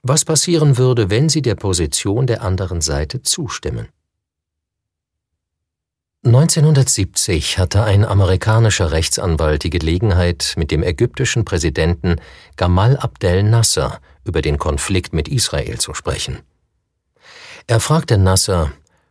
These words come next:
„Was soll die israelische Premierministerin Golda Meir Ihrer Ansicht nach tun?“ Nasser erwiderte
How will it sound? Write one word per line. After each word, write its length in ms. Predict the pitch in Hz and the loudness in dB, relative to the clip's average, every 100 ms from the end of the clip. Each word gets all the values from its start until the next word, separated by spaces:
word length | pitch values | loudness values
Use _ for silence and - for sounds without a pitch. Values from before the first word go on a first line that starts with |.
| _ _ _ _ | _ _ _ _
„Was 260 | 98 98 - | 0 2 2
soll 200 | 127 120 | 2 2
die 180 | 120 | 2
israelische 580 | 110 113 113 127 135 117 | 2 2 2 2 2 0
Premierministerin 1000 | - 113 120 143 117 90 - 82 76 73 | 2 2 4 4 4 2 0 -2 0 0
Golda 300 | 69 87 82 | 2 2 2
Meir 500 | 85 - 123 117 117 - | 0 0 0 -2 -2 -6
Ihrer 300 | 123 104 95 | -4 -2 0
Ansicht 320 | 92 90 80 82 | 0 -2 -2 -4
nach 140 | 76 | -4
tun?“ 320 | - 80 73 - _ _ _ _ _ _ _ _ _ _ | -4 -4 -4 -10 _ _ _ _ _ _ _ _ _ _
Nasser 420 | 85 73 73 78 73 | -2 0 0 -2 -2
erwiderte 640 | 71 76 - - 69 | -2 -2 -2 -2 -4